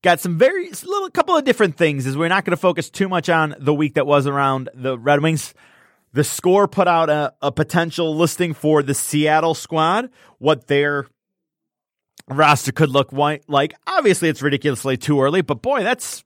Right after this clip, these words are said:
still fun to talk about. So we'll go ahead and do that. Take an in-depth, in-depth look at the league leaders. You know, we haven't really done that in a while. We know that Antti Rantanen's really tearing it up, but who else is really tearing it up? And then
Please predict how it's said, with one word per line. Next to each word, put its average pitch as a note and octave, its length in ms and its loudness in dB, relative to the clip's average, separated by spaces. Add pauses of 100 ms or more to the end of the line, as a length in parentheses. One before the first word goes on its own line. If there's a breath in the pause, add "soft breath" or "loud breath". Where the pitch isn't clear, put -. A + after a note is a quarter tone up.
still - 360 -4
fun C3+ 360 0
to A2+ 60 -4
talk A#2+ 260 2
about. E3 340 0 (280 loud breath)
So - 160 -6
we'll D#3 140 2
go D3+ 120 2
ahead D3 200 4
and B2+ 80 -8
do C3 140 0
that. C#3 280 2 (280 soft breath)
Take F#3+ 160 2
an G3 60 2
in-depth, A3 440 0 (500)
in-depth G#3 400 0
look G3 300 0
at E3+ 140 2
the F#3+ 120 2
league G#3+ 280 -2
leaders. G3 400 0
You C#3+ 60 -4
know, D#3 80 0
we E3+ 80 2
haven't B3 180 2
really A#3+ 160 -2
done A#3+ 240 0
that F3 160 -2
in A#2 40 -14
a A#2+ 60 -6
while. G#2 340 -2 (280 soft breath)
We C#3 120 -2
know G3 160 4
that G#3+ 100 2
Antti F#3+ 300 -2
Rantanen's E3+ 520 -2
really C#3+ 180 0
tearing D3+ 380 -2
it C3 100 0
up, C#3 260 2
but C3+ 240 2 (340 soft breath)
who A3+ 240 2
else A3+ 280 2
is C3+ 180 -2
really C3 200 0
tearing C3 320 -2
it A#2 60 -2
up? A2+ 220 2
And C3+ 140 -2
then E3+ 220 -2